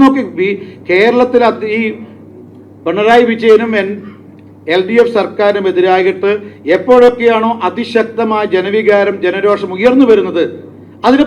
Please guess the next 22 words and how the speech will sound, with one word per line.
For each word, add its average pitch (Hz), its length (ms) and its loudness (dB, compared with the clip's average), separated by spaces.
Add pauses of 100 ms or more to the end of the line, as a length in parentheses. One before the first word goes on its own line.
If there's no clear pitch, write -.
പ്രതിരോധിക്കുക 262 680 2 (140)
എന്നുള്ളതായിരുന്നു 208 600 2 (120)
പ്രതിപക്ഷ 226 360 0 (120)
നേതാവായിട്ടുള്ള 185 640 0 (460)
പി 196 100 -2 (100)
ഡി 226 80 0 (140)
സതീശൻ 202 420 2
ഇതുവരെ 254 280 6
ചെയ്തത്. 214 260 4 (1300)
ഒരുപക്ഷെ 254 420 4
അത് 240 60 4 (120)
ദേ-, 220 160 2
ദേ-, 233 100 -6 (140)
ദേശീയ 214 320 2
തലത്തിൽ 220 280 0 (120)
സി 214 160 -4
പി 233 100 -4
എമ്മും 226 160 -2
കോൺഗ്രസും 208 440 0 (280)
ഒരേ 196 240 6
മുന്നണിയുടെ 208 500 -2
ഭാഗമാണ്. 190 460 -4